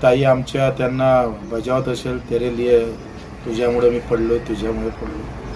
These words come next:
हा ते काफर माझ्यावर फोडतोय. आता तुम्ही एक सांगा, तिकडे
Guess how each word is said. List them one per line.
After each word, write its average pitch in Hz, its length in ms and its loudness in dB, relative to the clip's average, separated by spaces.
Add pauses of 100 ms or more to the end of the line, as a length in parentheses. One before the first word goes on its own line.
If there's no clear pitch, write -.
(680)
हा 135 240 4
ते 139 60 2
काफर 135 440 4
माझ्यावर 139 340 4
फोडतोय. 123 460 -2 (1500)
आता 127 100 -4 (100)
तुम्ही 139 220 2
एक 139 140 2
सांगा, 135 360 4
तिकडे 139 600 0